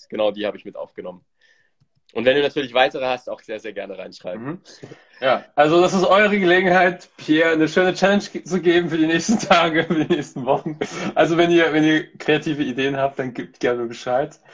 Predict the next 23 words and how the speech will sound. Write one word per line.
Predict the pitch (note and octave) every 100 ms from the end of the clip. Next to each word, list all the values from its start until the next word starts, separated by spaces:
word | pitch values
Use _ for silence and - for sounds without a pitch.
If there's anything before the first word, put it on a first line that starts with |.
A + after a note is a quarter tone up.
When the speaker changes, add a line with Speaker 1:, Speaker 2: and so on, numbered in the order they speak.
| - -
Speaker 1:
Mhm. |
Speaker 2:
Schreibt | G2 A2 C#3+ -
die, | D3+
sch-, | - -
entweder | D3+ F3 D#3+
direkt | D#3 C#3+ -
schreiben | C3+ D#3+ G3
oder | D3+ D3 C#3+ -
auch | C3+ C3+
gerne | C#3 B2+
über | B2+
die | A#2+
Story. | - C#3+ F3 A3+ - -
Die | C3+ C#3+
Speaker 1:
Mhm. |
Speaker 2:
Story-Funktion, | C#3 D#3 E3 F#3+ F#3+ G#3 F#3+
die | E3 D#3+ D#3+ D#3 D#3 _ _ _ -
ist | C#3
nach | D3+ D3
wie |
vor | D3 C#3+
aktiv, | - C#3 G#2+ -
oder? | C#3 -